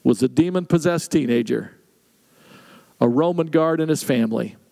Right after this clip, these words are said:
and a Gentile businesswoman. And from that small cluster of charter members, the church at Philippi had grown. Paul loved them dearly. It was like his child. And fifteen to twenty years later, as he is in prison in Rome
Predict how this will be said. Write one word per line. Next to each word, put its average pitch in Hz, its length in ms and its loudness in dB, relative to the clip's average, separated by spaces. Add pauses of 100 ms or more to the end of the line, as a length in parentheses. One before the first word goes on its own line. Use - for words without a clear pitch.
(840)
and 113 120 2
a 113 60 0
Gentile 131 540 0
businesswoman. 107 760 -4 (1000)
And - 120 -6
from 131 140 2
that 151 220 -2
small 175 500 -2
cluster 175 540 0
of 151 80 -2
charter 156 400 -2
members, 117 460 -2
the 120 100 0
church - 340 -2
at - 140 -4
Philippi 117 540 -2
had 101 180 -8
grown. 113 560 -2 (1000)
Paul 139 300 0
loved 139 280 -2
them 127 160 -2
dearly. 127 420 0
It - 640 -20
was - 160 -6
like 139 220 0
his 127 140 -4
child. 127 600 -4 (1200)
And - 160 -8
fifteen 170 440 -2
to 156 80 -4
twenty 160 300 0
years 151 280 2
later, 147 460 2
as 120 240 -2
he 151 140 2
is 143 140 -2
in 120 120 -2
prison 175 420 -2
in 147 140 -2
Rome 143 480 -2